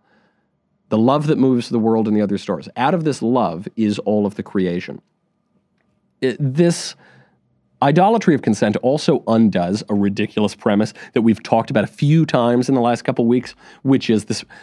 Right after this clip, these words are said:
this libertarian premise, this hyper-individualist premise that you totally own yourself and your body.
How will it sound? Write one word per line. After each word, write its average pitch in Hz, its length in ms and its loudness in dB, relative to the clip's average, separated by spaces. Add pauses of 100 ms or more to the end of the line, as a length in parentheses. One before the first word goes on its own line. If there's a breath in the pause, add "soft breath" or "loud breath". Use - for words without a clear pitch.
(120 loud breath)
this 127 220 0 (120)
libertarian 127 960 0
premise, - 340 -14
this - 140 -18
hyper-individualist 107 1000 0
premise 92 340 -6 (280 loud breath)
that 131 100 2
you 170 220 4
totally 175 640 0
own 139 280 2
yourself 92 600 -2
and 101 160 -2
your 113 220 0
body. 95 480 -2